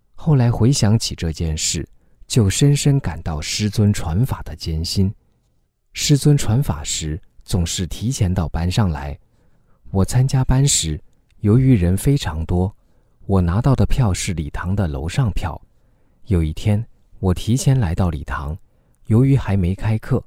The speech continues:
我就走出来，站在礼堂进门大厅的二楼向外望。这时，令我终生难忘的一幕出现了。师尊穿着整洁而朴素的短袖衬衣，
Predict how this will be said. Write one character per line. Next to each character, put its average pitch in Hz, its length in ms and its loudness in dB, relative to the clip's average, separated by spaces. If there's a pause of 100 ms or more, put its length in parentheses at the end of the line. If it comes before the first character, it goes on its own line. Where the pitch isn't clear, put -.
(360)
我 90 120 0
就 147 180 2
走 - 260 -4
出 123 200 -2
来， 71 240 -4 (540)
站 147 180 4
在 135 140 4
礼 85 180 -2
堂 90 260 0
进 117 220 0
门 82 160 -2
大 107 220 -2
厅 110 200 0
的 107 100 0
二 131 200 0
楼 73 380 -6
向 104 320 0
外 101 160 0
望。 78 200 -8 (760)
这 117 160 2
时， 76 340 -6 (460)
令 147 200 6
我 82 140 0
终 143 260 2
生 139 240 2
难 87 220 -2
忘 117 160 2
的 80 140 -2
一 78 120 -6
幕 82 220 2
出 - 240 -6
现 95 240 -2
了。 71 180 -6 (680)
师 - 280 0
尊 143 220 2
穿 147 240 2
着 104 140 0
整 80 260 -4
洁 98 220 -4
而 98 220 0
朴 - 280 -6
素 - 180 -2
的 90 160 -2
短 80 240 -6
袖 113 220 -2
衬 82 240 -4
衣， 82 240 -6